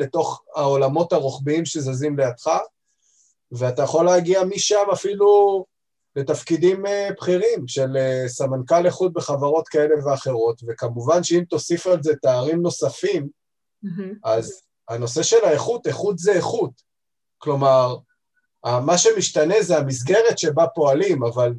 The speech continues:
Speaker 1: כשאנחנו מדברים על חריגה או חקירה או מבדק פנים,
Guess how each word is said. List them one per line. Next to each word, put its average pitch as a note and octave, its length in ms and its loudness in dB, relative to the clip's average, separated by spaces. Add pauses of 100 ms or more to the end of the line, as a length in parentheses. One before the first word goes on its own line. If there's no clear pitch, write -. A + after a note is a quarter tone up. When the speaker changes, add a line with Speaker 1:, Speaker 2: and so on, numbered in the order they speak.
(120)
Speaker 1:
כשאנחנו D3+ 400 -2
מדברים D#3+ 380 0
על F3 80 2
חריגה C#3 720 0
או C#3 100 0
חקירה C#3 640 0
או D3 120 2
מבדק C3+ 500 -2
פנים, E3+ 500 0